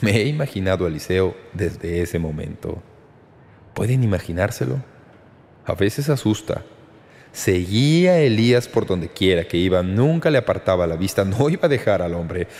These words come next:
pasara lo que pasara. Se cercioraba que, cuando quiera que fuera llevado, estuviera al alcance de su vista. No sabemos si Elías se lamentó por esa afirmación o no, pero lo que sí sé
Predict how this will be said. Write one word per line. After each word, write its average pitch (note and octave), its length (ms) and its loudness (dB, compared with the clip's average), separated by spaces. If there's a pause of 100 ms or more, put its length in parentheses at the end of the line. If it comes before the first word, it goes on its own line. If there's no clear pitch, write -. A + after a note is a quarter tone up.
(120)
pasara A2+ 460 -4
lo G2+ 100 -6
que - 80 -8
pasara. - 540 -10 (680)
Se - 160 0
cercioraba A#2+ 600 2
que, - 260 -2 (460)
cuando F2 320 -2
quiera C#3+ 280 0
que G2+ 120 -6
fuera F2 260 -2
llevado, D#2+ 480 -6 (200)
estuviera F#2 560 -2
al F#2 40 -2
alcance F2 420 -4
de E2 120 -12
su - 100 -14
vista. - 460 -8 (360)
No C#3+ 120 2
sabemos G#3 400 2
si - 120 -2
Elías D#3+ 300 2
se D#3+ 100 0
lamentó A2 440 0
por G#2 200 0
esa C#3 240 2
afirmación G2+ 480 2
o G2 80 4
no, A2+ 200 4 (800)
pero F2+ 180 2
lo E2+ 160 0
que F#2 280 -8
sí - 200 -2
sé - 300 -4